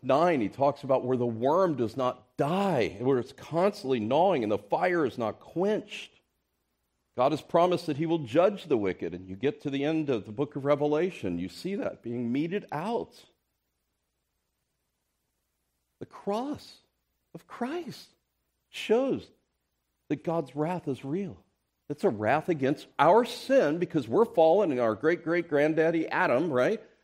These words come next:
So we are sinners by practice, but we're also sinners by nature. And the cross demonstrates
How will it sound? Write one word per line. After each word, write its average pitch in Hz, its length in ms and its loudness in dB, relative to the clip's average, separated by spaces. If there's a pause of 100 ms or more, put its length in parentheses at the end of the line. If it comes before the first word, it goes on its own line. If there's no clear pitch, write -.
(140)
So 131 120 2
we 143 100 2
are 120 80 4
sinners 143 460 0
by 101 160 4
practice, 247 580 -2
but - 180 -6
we're 131 140 2
also 127 260 0
sinners 113 380 -2
by 104 240 2
nature. 165 600 -2 (520)
And 110 300 2 (140)
the 120 60 -2
cross 175 560 0 (240)
demonstrates 98 760 -2